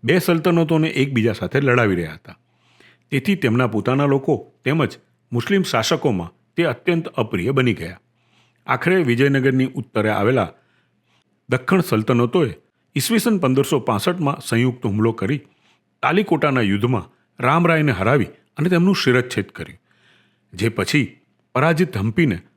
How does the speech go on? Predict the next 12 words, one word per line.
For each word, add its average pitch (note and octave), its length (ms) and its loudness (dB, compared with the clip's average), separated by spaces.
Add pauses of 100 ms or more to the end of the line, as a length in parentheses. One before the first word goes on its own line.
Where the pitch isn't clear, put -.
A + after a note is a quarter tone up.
(240)
સલ્તનતોની E3+ 720 2
સેનાએ G#2 380 0 (260)
છ - 100 -8 (120)
મહિના B2 240 2
સુધી F#2+ 240 -4
લૂંટી E2+ 320 -8 (460)
અને G#2+ 140 -4
હમ્પીને A2+ 460 0 (260)
ખંડેર C#3+ 340 2
બનાવી F#2+ 360 -2
દીધો. D#2+ 200 -12 (680)
દોસ્તો, B2 300 0